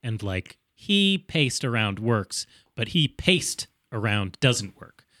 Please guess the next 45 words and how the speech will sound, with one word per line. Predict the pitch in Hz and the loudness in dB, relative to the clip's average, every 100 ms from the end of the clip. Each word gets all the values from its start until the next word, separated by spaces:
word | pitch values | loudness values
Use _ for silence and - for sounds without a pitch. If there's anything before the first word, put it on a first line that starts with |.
| _ | _
So | - | 6
you'd | 147 | 6
have | 139 - | 6 2
to | |
figure | 127 143 120 110 | 2 2 4 0
out | 98 | -2
grammatically | 120 107 107 107 - 104 | -4 0 2 0 0 -4
how | - 101 | -2 -2
to | 98 | 0
make | 95 92 | -2 -2
that | 110 95 - _ _ _ - | -4 -4 -8 _ _ _ -6
clean | - 135 127 110 101 101 | 0 2 4 2 -2 -2
there. | 117 98 90 90 - - - _ - | -2 -2 -6 -12 -16 -20 -20 _ 0
But | 113 107 _ 139 | 0 0 _ -2
that | 139 147 - - | 2 2 0 2
definitely | 127 135 117 | 4 4 2
makes | 110 - | 0 0
more | 107 | -2
sense. | - 117 95 117 | 4 4 4 -2
If | 98 | -2
you | 110 | 2
can | 104 - - - - | 2 0 -16 -12 4
put | 214 - - | 4 4 2
pace | 202 165 113 143 | 4 4 2 0
in | 117 | -2
the | |
past | - 139 113 - | 0 0 0 0
tense, | 196 147 113 - | 0 0 -2 -2
then | 113 | 0
you | 110 | 2
can | 104 107 | 0 0
have | 107 101 | 0 0
it | 101 - _ _ _ _ _ - | -2 -6 _ _ _ _ _ -10
be | |
paced. | 113 127 92 - - | -2 0 -2 -6 2
Anyway, | 233 151 131 - - - | 6 6 4 0 -6 2
uh, | 170 175 | 4 6
that's | 165 233 - | 4 4 4
been | 196 175 | 2 2
the | |
podcast. | 151 139 147 165 170 180 - | 2 2 2 4 4 2 2
Find | 165 180 | 4 6
me | 180 175 | 4 4
online | 156 131 127 170 | 4 4 4 4
at | 135 131 | 2 -2